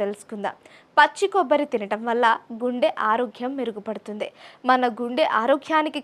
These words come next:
కావలసిన ఆరోగ్యకరమైన కొవ్వులు పచ్చి కొబ్బరిలో పుష్కలంగా ఉంటాయి. మన కొలెస్ట్రాల్ స్థాయిలను మెరుగుపరచడంలో పచ్చి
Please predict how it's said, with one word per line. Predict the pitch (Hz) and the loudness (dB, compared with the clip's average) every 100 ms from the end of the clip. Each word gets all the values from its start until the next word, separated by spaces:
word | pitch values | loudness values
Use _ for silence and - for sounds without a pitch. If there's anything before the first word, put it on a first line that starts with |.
| 240 | 0
కావలసిన | 220 240 254 277 214 233 - - 285 320 | 2 0 0 0 2 0 -6 4 8 8
ఆరోగ్యకరమైన | 339 277 294 285 277 262 269 240 240 | 6 -2 -6 -2 0 0 0 -2 -2
కొవ్వులు | 220 277 262 247 - _ 320 | 0 2 2 0 -4 _ 4
పచ్చి | 330 - 381 339 | 4 4 0 2
కొబ్బరిలో | 254 247 233 269 277 | 0 0 2 0 -2
పుష్కలంగా | 294 - - 214 202 214 262 226 | -6 -6 -8 -8 -4 0 0 0
ఉంటాయి. | - - _ - - 294 | -4 -6 _ -20 0 4
మన | 311 339 392 320 | 8 6 6 4
కొలెస్ట్రాల్ | 277 277 - 330 311 - | 4 2 2 0 0 2
స్థాయిలను | 294 269 269 254 311 - 226 | 6 8 6 2 -4 -4 -2
మెరుగుపరచడంలో | 247 277 311 285 294 302 302 262 294 - - | 0 2 0 0 0 2 4 4 2 -8 2
పచ్చి | 226 226 | 2 2